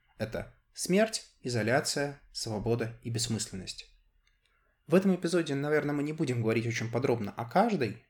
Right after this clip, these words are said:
для этого все-таки лучше записать отдельные эпизоды, но давайте пройдемся по каждой из них, чтобы понять, что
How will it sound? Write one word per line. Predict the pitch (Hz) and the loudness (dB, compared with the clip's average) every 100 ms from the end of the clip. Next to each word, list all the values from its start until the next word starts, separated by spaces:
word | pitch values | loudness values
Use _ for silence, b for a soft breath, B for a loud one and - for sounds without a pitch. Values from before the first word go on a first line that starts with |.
| _ | _
для | 110 110 | -6 -6
этого | 104 101 95 | -6 -8 -10
все-таки | - - 98 98 _ _ - | -10 -12 -10 -12 _ _ -12
лучше | 98 113 | -10 -8
записать | 110 - 107 | -8 -8 -6
отдельные | 113 160 220 135 | -2 0 2 0
эпизоды, | 120 117 104 98 - B B | -2 -4 -2 -4 -10 B B
но | 220 | 0
давайте | 180 139 156 - | 2 2 2 0
пройдемся | 120 123 143 - | -2 0 0 -4
по | - | -8
каждой | 117 117 117 113 | -2 0 0 -2
из | |
них, | 151 - | -4 -4
чтобы | - 117 | -2 -2
понять, | 117 117 123 | -2 -2 -2
что | - - 123 131 | -2 -2 -2 -2